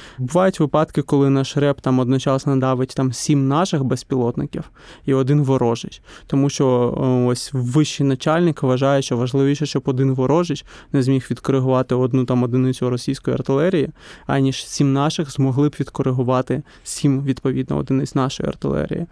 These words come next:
І, ну, тут питання, наскільки це логічно і наскільки цей начальник в курсі взагалі загальної ситуації,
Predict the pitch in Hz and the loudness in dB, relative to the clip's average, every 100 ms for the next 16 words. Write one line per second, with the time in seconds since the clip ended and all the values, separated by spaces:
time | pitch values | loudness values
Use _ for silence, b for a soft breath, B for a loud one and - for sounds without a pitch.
0 | B B B 143 135 131 139 131 127 160 | B B B -2 0 2 2 2 0 -2
1 | 147 - - 139 139 135 127 123 120 123 | -2 -6 -2 0 2 2 2 0 0 0
2 | 131 - - 147 - 139 147 135 127 156 | 0 -4 -2 -2 -2 -2 0 0 2 0
3 | 196 - 135 120 117 120 - 143 139 - | 0 0 0 0 0 -2 -2 -2 -2 0
4 | 135 127 - - 127 - 127 123 135 127 | 0 0 -4 -4 -4 -2 -4 -2 0 0
5 | 127 127 - - 139 135 123 123 131 123 | 0 -4 -10 -4 -4 -2 -2 -2 -2 0
6 | 123 127 135 123 127 - - 175 202 - | 0 0 0 0 -2 -4 -2 0 0 -2
7 | 156 | -4